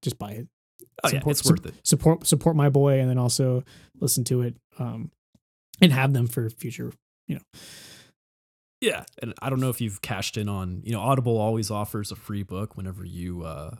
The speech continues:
Speaker 2: start on with them.
Speaker 1: No, dude, I gotta have
Speaker 2: So
Speaker 1: it on Apple Books.
Speaker 2: Oh, okay, okay.
Speaker 1: Yeah, yeah.
Speaker 2: I see.
Speaker 1: The other three are,
Speaker 2: <laughs>
Speaker 1: the other three are on there already. I, I have the audiobooks for the other three, so I might as well just get the next one. <laughs>
Speaker 2: Yeah, yeah.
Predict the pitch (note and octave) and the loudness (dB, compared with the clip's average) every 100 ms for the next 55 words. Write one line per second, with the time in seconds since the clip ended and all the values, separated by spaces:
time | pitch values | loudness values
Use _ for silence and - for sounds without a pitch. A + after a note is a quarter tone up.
0 | _ - - F#2 F2 E2+ F#2+ G2 - C3 | _ -10 -6 -4 -4 -6 -6 -6 -2 2
1 | C#3 C#3+ C#3+ C#3+ D3 C#3 C3+ B2+ D3 B2+ | 4 6 6 4 4 4 2 2 2 0
2 | - B2+ - - - - _ _ _ G#2+ | 0 -4 -6 -10 -10 -16 _ _ _ -4
3 | G#2+ A2+ C3 C3 G3 G#2+ C3 C3 B2+ - | -2 0 -2 -2 -6 -4 0 0 0 0
4 | A2+ C3 _ - D#3 E3+ F3 D#3+ D#3 D3+ | 0 -2 _ 6 10 10 10 6 8 8
5 | D#3 F3+ F3+ E3+ D3 D3+ C#3 C3 C3 B2 | 8 8 8 8 8 8 6 4 2 2
6 | B2 C#3+ C#3 D#3 C#3 D3 C#3+ C#3 B2+ B2 | 2 2 2 2 4 4 4 2 0 -2
7 | A#2+ A2+ B2 A#2 - - - - C#3+ A#2 | -2 -4 -6 -8 -12 -20 -20 -10 -6 -2
8 | B2 B2 B2 A#2 A#2+ _ _ _ _ - | 0 0 0 -2 -4 _ _ _ _ -4
9 | A#2+ A2 G#2+ - - _ F3 - G#3 - | -2 -2 -4 -10 -16 _ -18 -8 -6 -2
10 | A#2+ G#2+ D#2+ E2 D#2 | 0 0 -2 -8 -10